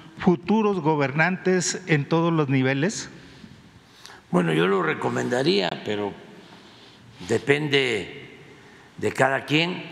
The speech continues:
Speaker 2: A nosotros nos ha servido mucho, nos ha ayudado mucho, porque, eh, podemos ejercer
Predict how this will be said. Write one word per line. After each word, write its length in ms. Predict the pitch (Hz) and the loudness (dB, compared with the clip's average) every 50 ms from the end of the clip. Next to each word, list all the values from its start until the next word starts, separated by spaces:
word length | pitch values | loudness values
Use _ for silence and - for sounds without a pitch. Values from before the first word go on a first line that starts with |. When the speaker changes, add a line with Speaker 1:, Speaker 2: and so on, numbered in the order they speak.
| - | -6
Speaker 2:
A 80 | - 113 | -4 -2
nosotros 440 | 120 117 - 156 190 175 185 180 151 | -2 0 0 0 0 0 0 -2 -2
nos 220 | 135 123 98 - | -2 -2 0 0
ha 240 | 143 147 147 147 147 - - - - - - - - - - - - - - - - - - - - - - - - | 0 0 0 -2 -4 -8 -14 -16 -18 -20 -20 -20 -20 -20 -20 -20 -20 -20 -20 -20 -20 -20 -20 -20 -20 -20 -20 -20 -14
servido 580 | - - - 123 110 113 127 143 147 139 135 | -6 -2 0 0 2 2 2 2 2 0 0
mucho, 400 | 127 131 175 208 208 - - 147 | 2 2 2 0 0 0 -2 -2
nos 220 | 123 110 95 - 135 | -2 -2 -2 0 0
ha 20 | |
ayudado 380 | 131 127 120 120 127 131 131 123 | 0 2 2 0 0 0 0 0
mucho, 440 | 123 151 196 202 151 - 117 110 - - - - - - - - - - - - - - - - - - - - - - - _ - - _ _ _ - - _ | 0 0 0 0 0 -4 -6 -6 -6 -10 -16 -20 -20 -20 -20 -20 -20 -20 -20 -20 -20 -20 -20 -20 -20 -20 -20 -20 -20 -20 -20 _ -20 -20 _ _ _ -20 -16 _
porque, 720 | - 143 165 165 - - 165 170 170 175 - - - - - - - - - - - - - - - - - - - | 0 2 2 2 0 0 0 0 0 0 -4 -8 -14 -16 -16 -18 -20 -20 -20 -20 -20 -20 -20 -20 -20 -20 -20 -10 -4
eh, 440 | - 117 120 120 117 117 117 110 117 | 0 0 2 2 2 2 0 0 0
podemos 440 | - 123 127 139 147 151 151 131 - | 0 0 2 2 2 0 -2 -2 -2
ejercer 500 | 127 123 120 123 120 101 101 131 139 135 | -2 0 0 0 0 0 0 -2 -2 -2